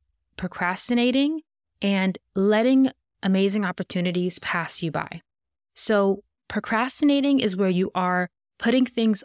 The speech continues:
off that you want to do. When you're letting opportunities pass you by, it could be something like hearing about early enrollment for a program that you've been looking at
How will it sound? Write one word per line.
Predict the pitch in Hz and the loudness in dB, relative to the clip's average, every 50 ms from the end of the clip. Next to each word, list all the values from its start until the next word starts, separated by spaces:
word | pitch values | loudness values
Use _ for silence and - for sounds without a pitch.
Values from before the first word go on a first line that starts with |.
| - _ | -8 _
off | 190 170 170 190 233 247 - - - _ - | -4 -2 -2 -2 -2 -6 -10 -18 -20 _ -6
that | 170 185 170 165 170 - - _ _ _ _ | -4 -2 -2 -2 -4 -6 -10 _ _ _ _
you | - 175 160 185 196 208 214 | -6 -4 0 2 2 2 2
want | 214 202 185 180 175 175 - - | 0 -2 -4 -4 -4 -4 -6 -6
to | - 175 | -8 -8
do. | 165 - 160 156 - - - | -6 -6 -6 -6 -6 -8 -4
When | - 214 220 | 0 2 2
you're | 220 220 | 4 4
letting | 214 220 220 254 262 269 | 4 2 2 2 2 0
opportunities | 262 - - 214 - - 233 226 220 226 220 214 - | 0 -2 -4 -6 -2 -2 0 0 2 0 0 0 -2
pass | - - - - 185 185 196 - - - | -4 -6 -4 -4 -2 -4 -4 -4 -2 -2
you | 208 190 | -2 0
by, | 180 190 175 175 175 180 | 0 0 0 0 0 0
it | 185 - - | 0 -2 -2
could | - 180 | -4 -4
be | 170 196 185 | -4 -2 -2
something | - - 180 175 - 190 185 | -2 -4 -4 -4 -4 -4 -4
like | 185 170 170 175 175 - - _ _ _ _ _ _ _ | -2 -2 -2 -2 -4 -8 -14 _ _ _ _ _ _ _
hearing | - - 185 180 190 196 | -4 -2 0 0 2 0
about | 202 202 214 208 208 214 - - _ _ | 0 0 0 0 0 0 -2 -6 _ _
early | 226 233 233 247 254 247 | -2 0 2 2 2 2
enrollment | 240 240 247 240 247 240 208 - - - - - | 2 2 2 2 2 2 2 0 -2 -6 -12 -18
for | - - - 185 180 175 185 | -10 -6 -4 -2 0 0 -2
a | - - | -2 -6
program | - - 196 180 170 170 160 156 160 170 | -4 -2 -2 -2 0 -2 -2 -2 -2 -2
that | 170 175 | -2 -2
you've | 170 165 | -2 -4
been | 170 165 165 | -4 -4 -4
looking | 160 - - 170 - - | -4 -4 -4 -4 -4 -4
at | - - - - | -4 -6 -10 -16